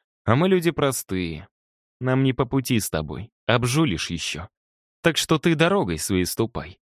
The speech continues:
И в дела свои грязные нас не вмешивай". На лице толстяка появилось такое облегчение, словно он до этого момента недельным запором страдал,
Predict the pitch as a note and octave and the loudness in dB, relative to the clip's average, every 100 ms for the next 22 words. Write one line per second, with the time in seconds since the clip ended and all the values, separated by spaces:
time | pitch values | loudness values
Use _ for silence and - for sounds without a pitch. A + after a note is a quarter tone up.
0 | _ _ - C#3+ C3+ E3 F#3 E3+ C#3+ C#3 | _ _ -2 0 2 2 4 2 2 2
1 | B2+ D3+ E3 C3 B2+ B2+ C#3+ C3 B2+ A#2 | 4 2 2 2 2 2 0 0 0 2
2 | B2+ C3 - A#1 F2 - _ _ _ _ | 0 0 -4 -10 -14 -16 _ _ _ _
3 | _ _ - F2+ A2 F#3+ F#3 D3 A2+ - | _ _ -2 2 2 0 0 0 0 -4
4 | A#2 E3 - F#2 F#2 C#3 G#2+ - F2+ - | -2 -2 0 0 2 0 0 -2 -6 0
5 | C3+ G2+ F#2+ - - C#3+ G#2 D2 - G#2 | 0 2 0 -4 -8 -8 -8 -8 -6 -2
6 | C3+ B2+ D3 D#3+ C3 C3 B2 G#2+ G2 G#2+ | -2 -2 -2 0 0 0 0 2 2 2
7 | C#3 B2 A#2+ A2 F#2+ C3 C3+ A#2 G#2+ G#2 | 0 2 2 2 2 0 2 0 2 0
8 | C3 B2+ A2+ - G#2+ G#2 E2 C2 | -2 -4 -4 -8 -8 -6 -6 -8